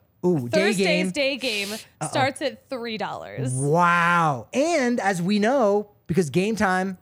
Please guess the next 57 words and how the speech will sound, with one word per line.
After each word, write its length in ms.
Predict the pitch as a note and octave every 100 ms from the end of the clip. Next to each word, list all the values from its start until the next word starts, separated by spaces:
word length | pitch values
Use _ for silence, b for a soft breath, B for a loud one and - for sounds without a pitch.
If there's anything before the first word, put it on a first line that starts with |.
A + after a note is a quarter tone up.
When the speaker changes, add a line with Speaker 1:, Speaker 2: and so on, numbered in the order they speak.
| -
Speaker 1:
special 340 | - F#3 F3+
feature, 540 | D#3+ B3 - F#3 G#3 b b _ -
when 120 | A#2+
you 60 |
use 140 | B2 B2
code 220 | D#3 C3
D 120 | C3
N 100 | C3 B2
V 140 | B2+
R, 220 | C3 C3+ b b -
you 100 | B2+
do 140 | B2+
get 120 | D3+ C#3
twenty 260 | - D3+
dollars 280 | C#3+ C#3 B2+
off. 280 | C3 C3+ B2+
So 100 | C#3+
again, 320 | C3 D#3 D3 D3 b b
buy 280 | G2+ B2 C#3
up 120 | D3
an 80 | D3+
entire 420 | C#3+ - B2+ D#3+
row 160 | F3+ G3+
of 80 | G3+
seats 300 | G3 F3+ G3
if 100 | E3+
you'd 140 | G3
like. 220 | E3 D3+ B B -
But 100 | G3
if 180 | A3 G#3+
you 120 | A3
wait 360 | F3 A3 F#3
closer 380 | - - F3+ F3
to 120 | F3 D#3+
the 80 |
start 280 | D3+ - D3
of 120 | D#3+
an 80 | D3+
event, 360 | B2+ C#3+ F3+ G#3 b b -
so 240 | - D#3
an 120 | C#3 - _ -
hour 260 | D#3 F#3 F#3+
and 80 |
a 40 | F#3
half, 280 | F#3 F#3 F3+
maybe 180 | D#3+ D#3
two 260 | - F3+
hours 320 | E3+ E3+ E3+
out, 240 | F3+ F3+ F3
you 100 | G#3+
can 100 | E4
even 220 | A#3 F#3
wait 180 | F3 F#3+
up 120 | F3+
until 240 | F3+ F3+
about 180 | E3 D3
an 80 | C#3